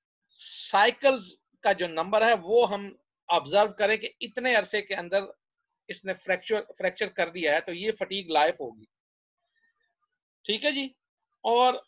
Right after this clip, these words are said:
अगर हम सिर्फ ये देखें कि कितने cycles के अंदर ये चीज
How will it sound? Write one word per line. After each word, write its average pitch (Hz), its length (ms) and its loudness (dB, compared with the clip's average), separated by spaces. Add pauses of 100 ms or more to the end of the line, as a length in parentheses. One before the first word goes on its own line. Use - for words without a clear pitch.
अगर 226 220 0
हम 240 140 2
सिर्फ 269 300 2
ये 262 200 0
देखें 240 360 2
कि 240 120 -14
कितने 285 520 0
cycles 214 520 2
के 240 100 -4
अंदर 220 260 -2
ये 220 100 0
चीज 214 520 -6